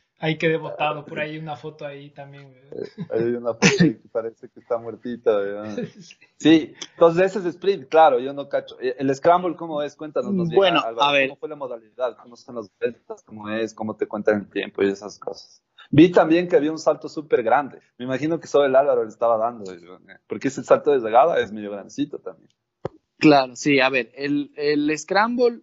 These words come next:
Speaker 3: es como el, el enduro ex-, el enduro es-, sprint, igualito, o sea, es un circuito, un chaquiñán, eh, a campo traviesa, se podría decir, un camino angosto,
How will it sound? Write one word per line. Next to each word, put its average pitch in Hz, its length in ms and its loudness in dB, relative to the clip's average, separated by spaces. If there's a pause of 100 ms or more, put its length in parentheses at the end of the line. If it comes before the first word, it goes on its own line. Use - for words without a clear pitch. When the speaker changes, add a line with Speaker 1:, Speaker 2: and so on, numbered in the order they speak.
(140)
Speaker 3:
es 165 360 -4
como 143 200 -4
el, 135 120 -2
el 143 120 2
enduro 151 260 2
ex-, - 160 -8
el 131 160 -2
enduro 139 260 0
es-, 139 220 -2
sprint, 131 560 0 (320)
igualito, 131 560 4
o 107 60 -16
sea, 131 120 -6
es 127 80 -4
un 143 120 -12
circuito, 143 800 0 (260)
un 143 220 0
chaquiñán, 147 800 0 (480)
eh, 113 500 -4
a 113 140 -4
campo 160 340 0
traviesa, 139 520 0
se 127 100 -18
podría 123 340 -4
decir, 135 300 -4
un 127 100 -14
camino 123 640 -10
angosto, 120 880 0